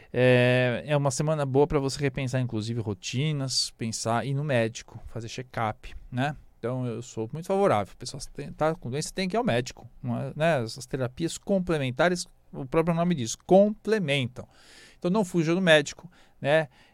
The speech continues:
Tive aí, um, a gente teve uns, uns sustos na família, justamente por isso. As pessoas às vezes não querem ir ao médico, fica enrolando. Tem, viu que tem coisa aí? Vá, trate, veja direitinho.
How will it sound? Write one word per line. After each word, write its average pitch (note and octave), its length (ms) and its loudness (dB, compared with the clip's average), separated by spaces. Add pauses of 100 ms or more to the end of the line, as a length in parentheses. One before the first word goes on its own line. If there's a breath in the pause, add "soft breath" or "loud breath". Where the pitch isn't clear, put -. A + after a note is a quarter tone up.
(120)
Tive C3 220 -2
aí, A#2+ 420 2
um, G2 240 -6
a G#2+ 60 -12
gente A#2 160 -8
teve A2 380 -10
uns, G#2 440 -10
uns C3+ 120 -16
sustos C3+ 420 -6
na B2 100 -4
família, C#3 560 0
justamente D3+ 380 -6
por G#3 100 -4
isso. C#3 120 -4
As - 60 -12
pessoas C#3 240 -6
às C#3 40 -8
vezes C#3+ 140 -4
não C#3+ 80 -8
querem A2+ 500 -4 (560)
ir A#2 220 -10
ao A#2+ 80 -2
médico, C#3 600 2
fica - 300 -10
enrolando. A#2+ 840 2 (880)
Tem, G3 300 2 (240)
viu D3+ 260 0
que - 60 -8
tem E3+ 160 -4
coisa C#3+ 240 0
aí? F3+ 240 4 (300 loud breath)
Vá, E3 500 6 (380 soft breath)
trate, D3 560 8
veja A#2+ 240 -2
direitinho. F3 800 0